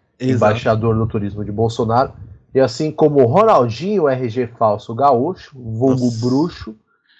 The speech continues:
Speaker 1: O homem
Speaker 2: também
Speaker 1: que usa R G
Speaker 2: recebeu
Speaker 1: falso pra entrar no país que você não precisa do R G, do, do, do passaporte.
Speaker 2: Exatamente. É, também foram agraciados com tamanha honraria. Pra você ver, assim, a Liga da Justiça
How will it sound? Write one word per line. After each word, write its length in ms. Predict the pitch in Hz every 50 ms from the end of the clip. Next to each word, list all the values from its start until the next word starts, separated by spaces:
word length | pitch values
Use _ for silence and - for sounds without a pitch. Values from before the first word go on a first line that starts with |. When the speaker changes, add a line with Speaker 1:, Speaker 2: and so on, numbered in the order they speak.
| _ _ _ _
Speaker 1:
O 140 | 139 143 143
homem 260 | 143 147 156 160 170
Speaker 2:
também 80 | 127 135
Speaker 1:
que 40 | 160
usa 220 | 160 147 170 165
R 160 | 160 160 151
G 120 | 143 151 156
Speaker 2:
recebeu 180 | 147 120 123
Speaker 1:
falso 320 | 127 135 143 147 - 170 131
pra 120 | 151 147
entrar 240 | 139 135 139 147 143
no 120 | 151 151
país 400 | 143 - 147 135 135 139 139 135
que 60 | -
você 200 | 151 139 135 -
não 140 | 147 156 185
precisa 440 | 190 208 196 151 - - 156 160 165
do 160 | 156 156 160
R 220 | 156 147 151 160 147
G, 140 | 135 127
do, 200 | 120 123 127 127
do, 120 | 123 127 131 127
do 80 | 131 127
passaporte. 760 | 127 131 127 131 131 131 - 104 101 110 - - - - _ _ _ _ _ _ _
Speaker 2:
Exatamente. 880 | - 110 107 107 107 104 - 135 127 110 101 98 104 113 117 - - _ _ _ _ _ _ _ _ _
É, 240 | - 101 101 98 98 104 - _
também 400 | - 165 160 131 123 127 139 147
foram 300 | - - 147 139 139 139
agraciados 840 | 131 113 113 120 123 123 117 - - 120 110 101 104 117 117 -
com 220 | - - 131 127 117
tamanha 520 | - - 139 123 117 117 117 120 127 127
honraria. 520 | 123 123 120 120 135 120 107 104 95 - - - - - - - _
Pra 100 | - 123
você 380 | 120 127 143 139 - - 160 127
ver, 200 | 117 120 139 147
assim, 440 | 135 117 117 - - - 151 147 147
a 100 | 131 110
Liga 360 | 110 117 131 160 156 160 151
da 160 | 147 147 135
Justiça 1040 | 123 113 113 110 - - - - - - 151 160 143 - - - - 104 95 92